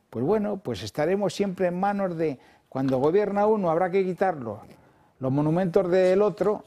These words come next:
y cuando gobierna el otro habrá que quitar los monumentos del uno. Cosa estúpida. To-, eso sí,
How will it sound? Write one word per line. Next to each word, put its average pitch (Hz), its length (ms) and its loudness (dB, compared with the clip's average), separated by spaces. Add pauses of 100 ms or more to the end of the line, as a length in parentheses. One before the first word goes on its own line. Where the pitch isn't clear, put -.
y 131 80 -6
cuando 135 200 -2
gobierna 196 420 2
el 196 80 2
otro 202 300 0
habrá 147 220 0
que 180 120 2
quitar 185 240 0
los 190 100 2
monumentos 151 500 0
del 147 160 0
uno. 220 360 -2 (500)
Cosa 165 260 -6
estúpida. 165 440 -2 (420)
To-, 170 200 2
eso 175 220 -2
sí, 95 260 -8